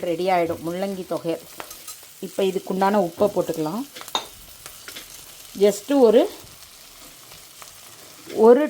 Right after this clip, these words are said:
டீஸ்பூன் உப்பு போட்டா போதும். ஏன்னா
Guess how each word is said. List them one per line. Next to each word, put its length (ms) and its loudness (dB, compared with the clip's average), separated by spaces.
டீஸ்பூன் 540 -4
உப்பு 260 -4
போட்டா 240 -4
போதும். 240 -12
ஏன்னா 120 4